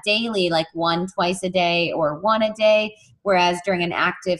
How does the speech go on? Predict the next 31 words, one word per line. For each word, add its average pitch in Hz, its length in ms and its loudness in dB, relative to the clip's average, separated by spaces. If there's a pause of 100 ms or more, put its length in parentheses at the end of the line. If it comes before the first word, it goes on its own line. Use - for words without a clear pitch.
candida 170 440 0
or 160 120 0
dysbiosis 165 720 -4
cleanse, 160 280 -6
you're 165 100 -10
gonna 160 140 -4
be 156 80 -6
taking, 160 340 -8
like, 147 220 -6
upwards 156 320 -4
of 151 180 -10
four 160 300 0
a 139 100 -2
day 127 220 0
of - 80 -8
that 127 180 -4 (100)
compound. - 440 -8
But - 80 -10
taking 240 340 -4
one 196 280 0
can 185 140 -4
help 160 220 -2
with 165 80 -8 (380)
blood 190 260 4
pressure 185 360 0
and 165 200 0
blood 165 220 0
sugar 160 340 -4
regulation. 151 640 -4
In 160 140 -4
fact, 175 300 -2